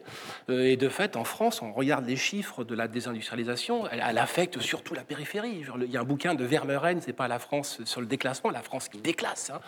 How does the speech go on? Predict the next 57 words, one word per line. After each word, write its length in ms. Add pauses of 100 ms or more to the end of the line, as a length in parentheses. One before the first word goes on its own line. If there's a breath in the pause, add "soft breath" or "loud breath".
(520 loud breath)
où 40
Vermeuren 480
nous 200
dit 240
qu'on 380
a 80
perdu 360
deux 140
à 80
trois 180
millions 320
d'emplois 300
industriels 400
en 80
France, 440
hein. 120 (260 loud breath)
Or, 160
ces 220
emplois 200
industriels, 320
ils 80
ont 40
pas 120
été 160
perdus, 440
euh, 260
ils 160
ont 60
été 140
perdus, 360 (140)
certes, 400
dans 120
la, 240
la 100
petite 160
couronne 300
et 40
la 40
grande 180
couronne, 300
mais 80
principalement 640
dans 80
les 120
villes 160
de 80
la 80
périphérie. 540 (420 loud breath)
Donc, 260
c'est, 360
c'est, 260
c'est, 280
ce 120
sont 160
des 160
univers 340
sinistrés 500